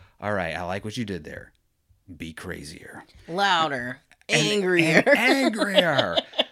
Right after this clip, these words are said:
Speaker 1: And he said that to him, like, three times. After three takes, he said that to him, "Louder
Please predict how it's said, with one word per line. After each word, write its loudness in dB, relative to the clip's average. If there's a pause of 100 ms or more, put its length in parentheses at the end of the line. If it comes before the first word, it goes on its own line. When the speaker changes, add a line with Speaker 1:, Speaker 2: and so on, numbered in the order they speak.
(320)
Speaker 1:
And 4
he 6
said 2
that 2
to 0
him, 0
like, 0
three -2
times. -2
After -2
three -2
takes, 0
he -2
said -2
that -2
to -6
him, -4
"Louder -4